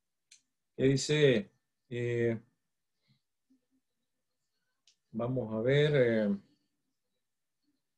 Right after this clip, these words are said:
estamos, eh, eh, leyendo acá, eh, viene de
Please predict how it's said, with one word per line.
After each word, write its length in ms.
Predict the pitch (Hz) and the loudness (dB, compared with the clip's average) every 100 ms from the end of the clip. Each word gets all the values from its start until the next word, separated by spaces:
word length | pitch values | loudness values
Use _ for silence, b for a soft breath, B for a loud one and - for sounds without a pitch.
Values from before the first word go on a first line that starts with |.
| _ _ _ _ 269 269 _ _ _ _ _ _ _ _ _ - | _ _ _ _ _ _ _ _ _ _ _ _ _ _ _ -14
estamos, 640 | - 147 160 170 160 - | 0 4 4 4 2 2
eh, 560 | 165 156 156 151 151 - | 2 4 4 2 0 0
eh, 300 | 156 151 147 | 0 4 4
leyendo 540 | 139 143 165 214 214 | 4 4 6 4 4
acá, 600 | 165 - 180 214 226 220 | 2 4 6 6 6 6
eh, 280 | 196 170 156 | 6 4 2
viene 500 | 143 185 240 247 214 | 4 4 4 4 0
de 560 | 143 160 226 277 302 | 2 6 6 6 0